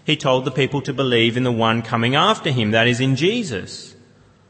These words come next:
On hearing this, they were baptized into the name of the Lord Jesus.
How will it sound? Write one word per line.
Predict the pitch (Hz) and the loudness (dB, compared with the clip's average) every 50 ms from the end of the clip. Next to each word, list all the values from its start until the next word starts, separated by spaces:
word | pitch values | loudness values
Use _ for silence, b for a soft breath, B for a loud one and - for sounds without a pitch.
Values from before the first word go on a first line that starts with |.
| b _ - | b _ -4
On | 131 135 135 | -2 -2 0
hearing | 143 196 226 240 220 170 131 | 0 0 0 0 0 0 0
this, | 123 131 135 - | 0 -2 -2 -4
they | - 147 139 135 | -4 -4 -4 -2
were | 135 131 120 | -2 -2 -2
baptized | 120 143 156 - - - 143 131 120 120 117 - | 0 -2 -2 -2 -4 -6 -4 -2 -2 -2 -2 -4
into | 127 120 - | -8 -8 -6
the | 127 123 | -6 -4
name | 120 117 110 110 113 | -2 -2 -2 -2 -2
of | 110 107 | -4 -4
the | 110 | -4
Lord | 104 107 104 104 101 | -4 -2 -4 -4 -6
Jesus. | 101 143 151 151 143 120 107 95 - - - - - - - - | -6 -6 -6 -6 -6 -6 -8 -10 -10 -12 -16 -18 -18 -18 -20 -20